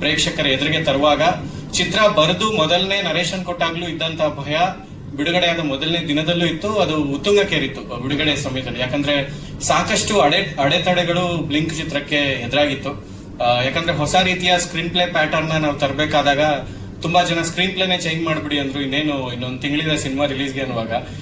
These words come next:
ಒಬ್ಬ ರೈಟರ್‌ಗೆ ಆ ಕಷ್ಟ ಗೊತ್ತು, ಎಲ್ಲ ಮಾಡಿ ಮುಗ್ಸಿದ್ಮೇಲೆ ಸ್ಕ್ರೀನ್ ಪ್ಲೇ ಹೆಂಗ್ ಚೇಂಜ್ ಮಾಡೋದಪ್ಪ ಅಂತ. And ಅದು ಅಂತ ಸಿನಿಮಾ ಸ್ಕ್ರೀನ್ ಪ್ಲೇ ಚೇಂಜ್ ಮಾಡಿದ್ರೆ ಆ ಸತ್ವಾನೇ ಇರಲ್ಲ ಅಂತ. But anyhow, ಆ ಬ್ಲಿಂಕ್, ಆ, ರಿಲೀಸ್ ಆಗಕ್ ಮುಂಚೆ ನಾವು ಒಂದು ಟೆಕ್ನಿಕಲ್ ಶೋ ಅಂತ ಮಾಡಿದ್ವಿ. ಒಂದಿಷ್ಟು ಜನ,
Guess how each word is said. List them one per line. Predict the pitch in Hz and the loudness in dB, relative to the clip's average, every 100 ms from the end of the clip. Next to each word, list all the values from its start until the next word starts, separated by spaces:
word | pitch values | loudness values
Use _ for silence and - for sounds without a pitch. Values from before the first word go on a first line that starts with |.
| - - | -10 -6
ಒಬ್ಬ | 135 147 | 0 2
ರೈಟರ್‌ಗೆ | 143 165 175 165 | 4 2 2 0
ಆ | 151 | 2
ಕಷ್ಟ | 143 - | 0 2
ಗೊತ್ತು, | 156 143 143 147 143 | 0 0 -4 -2 -2
ಎಲ್ಲ | 135 156 | 0 0
ಮಾಡಿ | 170 143 156 170 | 2 4 4 2
ಮುಗ್ಸಿದ್ಮೇಲೆ | 156 151 185 175 175 | 2 0 -2 -2 -2
ಸ್ಕ್ರೀನ್ | 170 160 170 | -2 -2 -2
ಪ್ಲೇ | 165 | 0
ಹೆಂಗ್ | 156 151 | 0 2
ಚೇಂಜ್ | 165 160 | 0 0
ಮಾಡೋದಪ್ಪ | 143 143 131 135 | 2 2 0 0
ಅಂತ. | 120 113 135 - - - - | -2 -2 -4 -4 -12 -10 -2
And | 170 160 | 0 2
ಅದು | 151 | 4
ಅಂತ | 165 180 185 226 | 4 4 4 2
ಸಿನಿಮಾ | 226 214 208 | 0 0 -2
ಸ್ಕ್ರೀನ್ | 214 214 214 | -2 -4 -2
ಪ್ಲೇ | 202 | -2
ಚೇಂಜ್ | 196 190 180 | 0 -2 0
ಮಾಡಿದ್ರೆ | 170 170 | -2 -2
ಆ | |
ಸತ್ವಾನೇ | 156 147 127 170 170 | 0 -2 0 0 0
ಇರಲ್ಲ | 160 151 143 | 0 0 0
ಅಂತ. | 123 - 127 - - - - - | -4 -8 -10 -10 -14 -12 -12 -4
But | 170 175 | 0 2
anyhow, | 165 196 196 214 135 - - - - - - | 2 4 2 2 -2 -10 -14 -14 -14 -14 -6
ಆ | 151 | -4
ಬ್ಲಿಂಕ್, | 135 190 226 214 | 0 0 0 2
ಆ, | 208 180 160 - | 4 4 2 -2
ರಿಲೀಸ್ | 143 185 214 | -2 0 2
ಆಗಕ್ | 220 208 190 | 2 2 0
ಮುಂಚೆ | 190 196 220 | -4 0 0
ನಾವು | 196 175 | 0 -2
ಒಂದು | 170 160 160 | -2 -4 -4
ಟೆಕ್ನಿಕಲ್ | 151 196 202 202 190 170 165 135 131 - | -4 -4 0 2 2 -2 -4 -6 -6 -2
ಶೋ | 180 | 0
ಅಂತ | 190 180 | 0 0
ಮಾಡಿದ್ವಿ. | 156 147 135 120 147 | 0 -2 -2 -2 -2
ಒಂದಿಷ್ಟು | 135 135 131 | -2 -4 -4
ಜನ, | 135 | 0